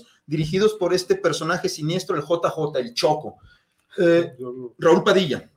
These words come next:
es el, un polo, y tienen y controlan grandes grupos de trabajadores porque los maicearon, los compraron, los convencieron, como quiera que digas.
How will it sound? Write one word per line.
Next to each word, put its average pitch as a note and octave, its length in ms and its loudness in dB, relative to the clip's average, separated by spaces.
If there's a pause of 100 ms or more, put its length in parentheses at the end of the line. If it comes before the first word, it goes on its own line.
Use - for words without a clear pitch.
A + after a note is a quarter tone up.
(100)
es D3+ 160 -2
el, F#3 120 0
un G#3 140 -2
polo, E3 380 4
y E3 80 -4
tienen B3+ 320 0
y A#3+ 80 -2
controlan F#3+ 460 0
grandes G3 440 0
grupos F3 340 -4
de E3+ 100 -2
trabajadores D#3 560 -2
porque F3+ 240 -4
los E3 120 2
maicearon, E3 400 0
los G3+ 160 -2
compraron, - 880 -6
los E3+ 80 -2
convencieron, C#3+ 280 -6
como D#3+ 180 -6
quiera G#3 180 0
que G3 120 0
digas. F3+ 280 2